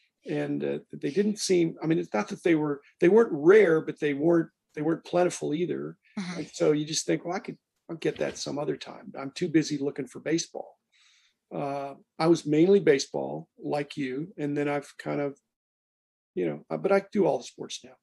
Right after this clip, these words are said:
Speaker 2: Mm-hmm.
Speaker 1: Football, I do a lot of football now. Dallas Cowboys,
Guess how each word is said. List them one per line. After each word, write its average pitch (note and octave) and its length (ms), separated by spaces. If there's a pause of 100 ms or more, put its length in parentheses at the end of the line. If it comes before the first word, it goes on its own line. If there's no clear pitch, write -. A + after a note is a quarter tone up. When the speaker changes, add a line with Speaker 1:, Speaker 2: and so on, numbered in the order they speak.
(140)
Speaker 2:
Mm-hmm. F#3 140
Speaker 1:
Football, D#3 600
I D#3+ 60
do D#3+ 220 (200)
a D#3 60
lot D3+ 180
of D#3 60
football C#3 380
now. - 180 (760)
Dallas D3 240
Cowboys, C#2+ 640